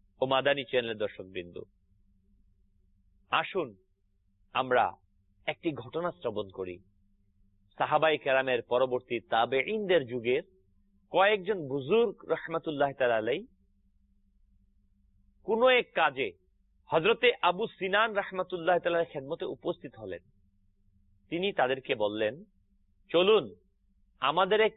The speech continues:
প্রতিবেশী ভাইয়ের ইন্তেকাল হয়েছে, তার পরিবার পরিজনের প্রতি সমবেদনা প্রকাশ করে আসি।" ঘটনার প্রত্যক্ষদর্শী বুজুর্গ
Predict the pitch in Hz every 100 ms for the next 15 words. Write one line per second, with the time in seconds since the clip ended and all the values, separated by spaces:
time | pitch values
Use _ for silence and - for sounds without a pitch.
0 | - 196 220 190 208 190 156 151 156 143
1 | 170 175 180 190 196 135 113 - - -
2 | _ _ _ _ _ _ _ _ - 139
3 | 120 156 170 185 196 - 185 165 175 160
4 | 160 147 151 - 139 151 165 175 - 127
5 | 110 - 101 92 87 - - _ _ _
6 | _ _ _ _ _ _ _ _ _ _
7 | _ _ _ _ _ _ _ _ _ _
8 | 113 113 139 160 156 147 156 151 170 131
9 | 143 120 127 - 165 269 _ _ _ _
10 | _ _ _ _ _ _ _ _ _ _
11 | _ _ _ _ _ _ _ _ _ _
12 | _ _ _ 131 151 151 226